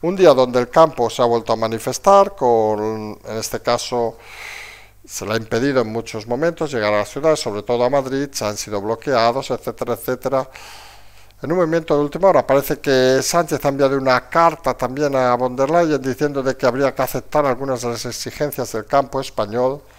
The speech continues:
Parece que Sánchez está cansado de tanto enemigo y intenta buscar algún tipo de amigo, diciendo que las reclamaciones son bastante lógicas. Uno se pregunta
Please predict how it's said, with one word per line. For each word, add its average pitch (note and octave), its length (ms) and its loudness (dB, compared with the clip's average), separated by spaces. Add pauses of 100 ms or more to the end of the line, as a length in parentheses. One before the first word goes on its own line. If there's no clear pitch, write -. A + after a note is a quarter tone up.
(320)
Parece C3+ 320 -4
que - 320 -4 (260)
Sánchez C#3 440 -2
está B2+ 220 -4
cansado B2 500 0
de A#2 60 -2
tanto A#2+ 300 -4
enemigo C#3+ 400 -4
y A2 100 -6
intenta G#2+ 640 -4 (520)
buscar B2 340 0
algún A#2 260 -2
tipo C#3+ 200 -4
de D3 60 6
amigo, C3+ 200 -2
diciendo D#3 320 -2
que D#3 100 -4
las C3 120 4
reclamaciones B2 720 -4
son D#3+ 200 -4
bastante D3+ 680 -4 (840)
lógicas. C#3 800 -2 (680)
Uno G2 200 -8
se - 140 -10
pregunta A2+ 640 -4